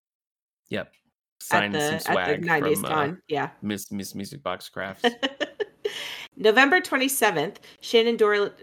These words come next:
Speaker 2: Doherty released her first podcast, Let's Be Clear.
Speaker 1: Uh, yeah, I listened to the first episode, and it was interesting. It was mostly just, like, just sort of explaining what it was, talking a little bit about her, you know,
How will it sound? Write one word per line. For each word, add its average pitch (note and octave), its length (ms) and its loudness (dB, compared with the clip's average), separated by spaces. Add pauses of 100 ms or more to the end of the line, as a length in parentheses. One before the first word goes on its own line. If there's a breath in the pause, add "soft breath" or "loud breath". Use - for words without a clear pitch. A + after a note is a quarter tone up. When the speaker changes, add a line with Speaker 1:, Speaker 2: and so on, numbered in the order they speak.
Speaker 2:
Doherty F#3 460 4
released F3 440 0
her D3 160 -4
first F#4 420 -2
podcast, - 920 2
Let's A3 300 0
Be C#4 140 -4
Clear. A#3+ 560 -4 (1000)
Speaker 1:
Uh, A2+ 140 2
yeah, A#2 220 0
I A2+ 160 2
listened C3+ 340 -2
to D3 100 -10
the B2 100 -4
first A#2 280 -6
episode, A2+ 560 -2
and G#2+ 120 -6
it G#2 60 -4
was G2+ 180 -6
interesting. G2+ 440 -4
It F#2+ 40 -8
was G#2+ 160 -10 (380 soft breath)
mostly B2 300 0
just, - 280 -10
like, G#2+ 280 -8
just - 180 -10
sort G#2 160 -6
of F#2+ 100 -10
explaining G2+ 480 -8
what G2 120 -6
it E2 80 -10
was, F#2+ 340 -8
talking G2 340 -10
a G2 40 -10
little G2 180 -10
bit G2+ 120 -6
about G2+ 420 -6
her, G2+ 320 -10 (100)
you G#2 100 -16
know, F#2+ 200 -16